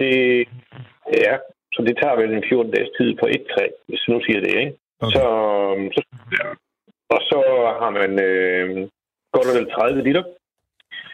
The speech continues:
Speaker 1: Og, øh, det går man så i gang med at koge, og koge, og koge. Gerne sådan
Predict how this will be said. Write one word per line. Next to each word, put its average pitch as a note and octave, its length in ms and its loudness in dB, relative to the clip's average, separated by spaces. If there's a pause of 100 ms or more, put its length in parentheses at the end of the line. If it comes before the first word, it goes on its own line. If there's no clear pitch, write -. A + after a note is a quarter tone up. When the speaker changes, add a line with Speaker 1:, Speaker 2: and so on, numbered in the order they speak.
(520)
Speaker 1:
Og, A2+ 440 2
øh, A2 400 2 (500)
det D3+ 140 0
går A#2 220 0
man A2 120 -4
så - 120 0
i B2 120 0
gang A#2 180 -2
med G#2 80 2
at F#2+ 80 -2
koge, C#3 360 0 (580)
og G#2 200 2 (120)
koge, A#2+ 300 0 (520)
og - 60 -4
koge. - 320 0 (300)
Gerne G#2 220 2
sådan G#2 220 0